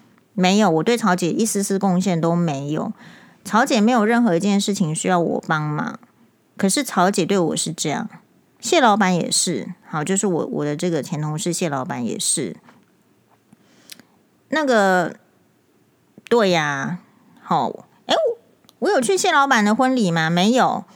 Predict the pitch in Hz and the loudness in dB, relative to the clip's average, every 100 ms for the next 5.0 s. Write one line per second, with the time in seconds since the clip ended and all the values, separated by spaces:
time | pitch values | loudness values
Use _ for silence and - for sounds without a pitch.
0 | _ - 320 294 269 285 277 233 185 202 | _ -4 0 2 2 0 2 2 2 2
1 | 160 180 254 190 202 214 151 147 202 190 | 0 0 0 2 2 2 0 -4 -4 0
2 | 208 208 196 190 185 185 170 - _ - | 2 2 0 0 2 2 0 -4 _ -20
3 | _ _ _ _ _ _ _ _ - - | _ _ _ _ _ _ _ _ -20 -6
4 | 202 180 175 196 185 175 175 - 165 151 | -2 0 0 0 2 0 0 -2 -2 -2